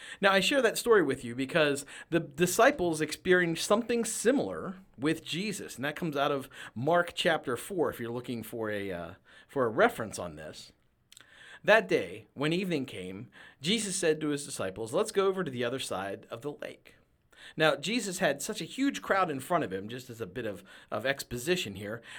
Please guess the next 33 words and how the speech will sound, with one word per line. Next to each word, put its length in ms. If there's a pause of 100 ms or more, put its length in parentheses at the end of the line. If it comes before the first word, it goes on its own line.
(120)
that 240
he 160
couldn't 340
stand 320
on 100
the 60
shore 320
anymore. 320
He 140
had 260
actually 280
backed 440
his 180
way 540 (220)
from 180
the 80
crowd 460
all 160
the 60
way 180
into 160
the 40
water 380
line 400 (180)
and 140
ended 180
up 220
jumping 340
onto 280
a 40
boat 340
to 120
teach. 560